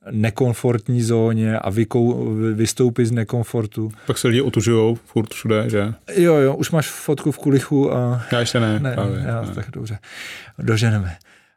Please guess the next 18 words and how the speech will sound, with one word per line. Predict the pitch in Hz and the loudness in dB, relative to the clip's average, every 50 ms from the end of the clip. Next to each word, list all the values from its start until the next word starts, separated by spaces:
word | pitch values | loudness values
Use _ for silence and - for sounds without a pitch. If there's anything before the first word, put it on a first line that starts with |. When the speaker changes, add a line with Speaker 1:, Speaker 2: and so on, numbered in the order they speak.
| _ _ _ _ _ _ _ | _ _ _ _ _ _ _
Speaker 1:
Ale | - 110 120 127 | -2 0 2 2
je | 139 | 2
vlastně, | 135 139 120 - 180 180 180 - | 2 0 2 4 4 4 4 4
jak | 151 139 131 | 2 2 2
může | 147 160 156 180 170 | 2 4 4 2 2
člověk | - 175 170 175 170 | 4 4 4 4 4
vy-, | 170 151 127 127 151 165 147 139 135 135 135 131 127 127 127 | 4 2 2 0 -4 -6 -2 0 2 4 6 6 6 6 6
jako | 131 127 - 156 | 6 4 4 2
vystoupit | 151 151 - - 156 147 - 180 | 2 2 2 2 2 4 4 4
z, | 170 156 135 127 120 - - - - - | 4 4 2 0 -2 -2 -2 -4 -6 -4
z | 110 - | -4 -4
komfortu, | - - 123 117 110 104 - 123 117 110 107 107 - 120 110 113 127 156 180 190 - | 0 0 2 2 0 0 2 2 2 2 0 0 0 2 2 2 0 0 -4 -6 -6
když | - 127 131 117 - | -2 0 0 0 0
má | 143 143 143 147 151 147 147 147 143 | 0 0 2 2 2 2 2 2 2
ve | 135 131 117 | 2 0 2
firmě | - 147 135 139 143 139 | 2 0 2 2 2 2
jídlo | 139 135 143 147 | 2 4 4 4
zdarma? | 135 139 139 147 165 160 123 | 4 4 2 2 0 -2 -4